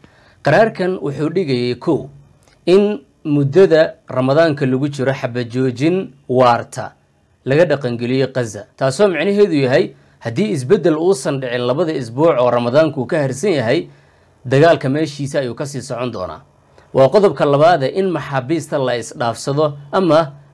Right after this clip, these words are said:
la sii daayo. Waa tan saddexaad ee in gargaarka bini'aadanimo la gaarsiiyo marinka Gaza. Saddexdaas qodob ayaa ku jiray qaraarkan. Laakiin arrinta sida aadka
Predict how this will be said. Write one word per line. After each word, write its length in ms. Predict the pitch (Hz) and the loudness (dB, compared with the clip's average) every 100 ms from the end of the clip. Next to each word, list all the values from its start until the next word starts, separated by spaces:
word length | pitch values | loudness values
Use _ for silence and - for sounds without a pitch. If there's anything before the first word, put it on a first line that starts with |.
| 135 | -4
la 100 | 139 | -2
sii 240 | - 160 | -4 -8
daayo. 360 | 123 110 87 - _ _ _ _ - | -6 -8 -8 -16 _ _ _ _ -4
Waa 120 | 113 | 0
tan 160 | 180 175 | 2 2
saddexaad 540 | 151 123 120 156 160 | 2 0 0 2 2
ee 100 | 135 175 | 0 0
in 100 | 185 190 170 | 0 0 -4
gargaarka 540 | 131 127 135 160 143 156 | -4 -4 2 2 0 -4
bini'aadanimo 760 | 139 135 123 120 123 127 147 | -2 0 0 -2 -2 0 2
la 140 | 151 117 | 2 0
gaarsiiyo 480 | 117 117 110 143 143 | -2 -4 -4 -4 -2
marinka 380 | 127 120 117 117 | -2 -4 -6 -4
Gaza. 380 | 117 101 98 - _ - | -4 -4 -10 -16 _ -6
Saddexdaas 580 | 262 196 - 147 123 - | -4 0 2 2 2 -2
qodob 260 | 139 139 139 - - _ | -2 -2 -2 -6 -20 _
ayaa 260 | 131 127 120 | 0 2 2
ku 160 | - 165 | 0 -4
jiray 300 | 120 120 113 | 0 0 0
qaraarkan. 480 | 120 113 98 - 85 _ _ _ - - | 2 0 0 -8 -16 _ _ _ -20 -6
Laakiin 280 | 143 147 233 | -2 0 -2
arrinta 360 | 208 214 240 175 | 0 0 -2 -6
sida 260 | 233 196 - | -2 -2 2
aadka 340 | 214 196 - | 2 0 -2